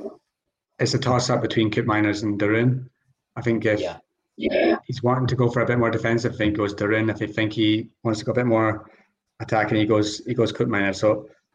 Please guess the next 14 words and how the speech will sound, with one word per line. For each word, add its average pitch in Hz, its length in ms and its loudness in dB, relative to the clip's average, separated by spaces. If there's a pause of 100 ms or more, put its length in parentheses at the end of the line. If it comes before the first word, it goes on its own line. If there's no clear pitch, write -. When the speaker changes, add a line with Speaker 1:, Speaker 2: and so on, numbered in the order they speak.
(160)
Speaker 1:
just 139 180 0
for 131 100 2
the 113 300 2
argument 107 280 0
of 104 60 0
this, - 80 -4
I, 110 120 0
I've 113 180 -8
gone 113 220 0
Koopmeiners, 104 680 -6 (120)
and 104 120 -4
then 104 380 0
number 127 220 4
ten, 110 380 2